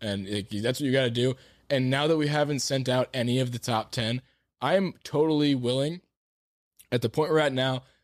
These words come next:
seeing that Dodgers deal, they're giving out their two top prospects. I don't care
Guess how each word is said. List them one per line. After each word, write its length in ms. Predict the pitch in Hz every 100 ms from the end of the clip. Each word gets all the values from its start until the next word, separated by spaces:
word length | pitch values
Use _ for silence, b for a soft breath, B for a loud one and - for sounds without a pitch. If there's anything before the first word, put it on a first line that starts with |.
| b
seeing 360 | - 135 143 143
that 160 | 139
Dodgers 340 | 131 127 123 113
deal, 380 | 117 120 120 b b b
they're 200 | 107 127
giving 260 | 139 135 135
out 160 | 127
their 100 | 113
two 440 | 110 - 143 151 147
top 400 | - 131 127 -
prospects. 640 | 131 117 - 107 98 - - _ _ _ _
I 60 | 147
don't 180 | 180 -
care 460 | - 131 98 101